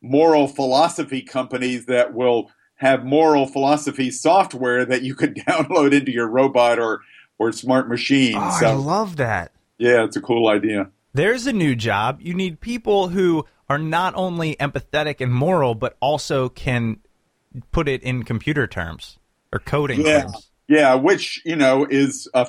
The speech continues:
Speaker 1: form of what we're talking about. I, I suspect most moral philosophers feel the same way about computers that you do, Chris,
Speaker 2: <laughs> Yeah.
Speaker 1: but, um, some of them will probably, um, be able to overcome that and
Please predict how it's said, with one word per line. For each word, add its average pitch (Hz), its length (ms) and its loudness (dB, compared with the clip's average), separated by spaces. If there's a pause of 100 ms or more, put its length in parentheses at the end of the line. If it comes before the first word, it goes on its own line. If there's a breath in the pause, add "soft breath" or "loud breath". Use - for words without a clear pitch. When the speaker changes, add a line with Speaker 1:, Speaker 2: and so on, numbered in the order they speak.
Speaker 1:
form 165 320 4
of 131 180 4
what 135 240 2
we're 123 260 -2
talking 151 420 0
about. 110 400 0
I, 135 200 0 (100)
I 127 80 0
suspect 147 440 -2
most 160 240 2
moral 147 280 4
philosophers 139 800 0 (420 soft breath)
feel 139 120 4
the 131 80 0
same 139 220 2
way 131 120 4
about 123 240 0
computers 127 580 -2
that 117 200 0
you 151 140 4
do, 123 220 2
Chris, 120 320 0
Speaker 2:
<laughs> - 40 -4
Yeah. 226 200 4 (180)
Speaker 1:
but, - 100 -16 (180)
um, 113 300 -2
some 180 340 0
of 160 100 2
them 135 300 2
will 127 160 -4
probably, 123 840 -4
um, 113 220 -6
be 127 140 0
able 117 160 2
to 117 100 2
overcome 131 520 2
that 120 360 2
and 113 300 -4